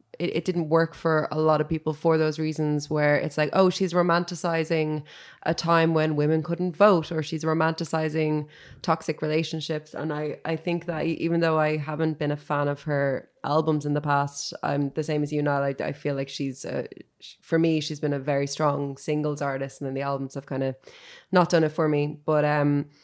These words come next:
I feel like what she's doing here is that little bit more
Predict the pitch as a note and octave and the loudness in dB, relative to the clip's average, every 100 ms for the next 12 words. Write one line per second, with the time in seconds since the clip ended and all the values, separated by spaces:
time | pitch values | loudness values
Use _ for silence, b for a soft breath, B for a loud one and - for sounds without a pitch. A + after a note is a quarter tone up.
0 | b b F#3 G3 G#3 G#3 F3+ G3 - F3+ | b b -4 0 2 2 2 0 0 -6
1 | D3 _ _ - F#3+ G3+ G3+ F#3 - - | -8 _ _ -4 2 4 4 4 0 -8
2 | F#3 F3 E3 D3 C#3 - b b b b | -4 0 0 0 -2 -8 b b b b
3 | _ E3 D#3+ D#3+ D3+ D3 - - _ _ | _ 0 2 2 -2 -6 -8 -10 _ _
4 | _ - E3+ D#3+ F3+ F3 E3 - D#3+ D#3 | _ 0 0 2 -2 0 0 0 2 4
5 | D3+ D3+ D3 | 4 2 -2